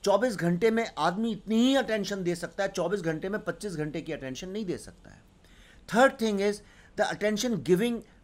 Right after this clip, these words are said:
facility, जो आपके दिमाग का जो पावर है, that is also limited। And therefore today the attention which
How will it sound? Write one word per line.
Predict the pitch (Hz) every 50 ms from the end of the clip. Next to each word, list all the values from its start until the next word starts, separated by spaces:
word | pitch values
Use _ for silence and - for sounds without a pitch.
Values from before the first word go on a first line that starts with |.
| - - 202
facility, | 208 214 214 262 262 269 185 233 220 190
जो | 151 175 180
आपके | 170 180 - 226
दिमाग | 170 131 151 147 170 196 226 220 - -
का | 196
जो | 175 175 160
पावर | - - - 160 165 202 214 208 185 147
है, | 120 110 - - - - - - -
that | 139 156 151
is | 170 143 117
also | 139 135 127 - 151
limited। | 123 98 95 95 101 101 - - 78 - - - - - - - - - - - - 156
And | 165 147 110 151
therefore | 175 214 214 - 202 196 175 - -
today | 143 127 143 135 135 135 - - - _ _ - 147
the | 135 - - 139 135
attention | - 196 214 220 202 - - 190 180 165 135
which | 156 151 -